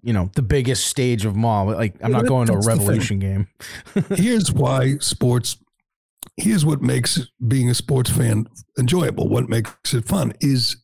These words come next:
Speaker 2: the consequences, what's on the line. That's why baseball sucks,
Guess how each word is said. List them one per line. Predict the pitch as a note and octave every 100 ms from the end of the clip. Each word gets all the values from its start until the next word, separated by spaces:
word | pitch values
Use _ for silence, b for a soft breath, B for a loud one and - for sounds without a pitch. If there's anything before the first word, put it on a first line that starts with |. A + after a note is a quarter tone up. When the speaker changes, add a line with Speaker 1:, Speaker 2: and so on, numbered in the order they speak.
| -
Speaker 2:
the | A#2+
consequences, | - - E3+ - A2+ A2 G#2+ - G#2 -
what's | C3 C#3 E3
on | D3+ C3
the |
line. | A#2 A#2+ C3+ B2 - - B B B
That's | D3 C#3
why | E3 C3+
baseball | G2 F#2 C#3 D3+ - A2+ -
sucks, | - - - B2 - -